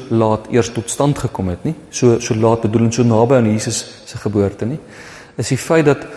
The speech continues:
die boek kort, kort vra, hoe lank gaan dit nog be-, hoe ge-, hoe lank gaan hierdie onderdrukking nog plaasvind, hoe lank gaan dit nog aanhou? En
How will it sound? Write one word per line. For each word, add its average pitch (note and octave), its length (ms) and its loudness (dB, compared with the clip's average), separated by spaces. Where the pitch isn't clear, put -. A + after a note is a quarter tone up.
die B2+ 100 2
boek C#3 380 0
kort, G#3+ 260 2
kort G#3 260 0
vra, D3 460 0
hoe C3+ 200 0
lank B2+ 360 2
gaan C3+ 160 2
dit - 80 -4
nog A#2+ 240 0
be-, A2 160 0
hoe A#2+ 120 0
ge-, C#3+ 200 2
hoe C#3 80 4
lank C3+ 320 4
gaan D3 160 2
hierdie C3+ 260 2
onderdrukking C3 640 2
nog B2+ 220 -2
plaasvind, A#2 440 0
hoe C3 120 2
lank C3 240 4
gaan D#3 160 2
dit D3 80 -2
nog - 200 -2
aanhou? A2+ 260 2
En B2+ 300 6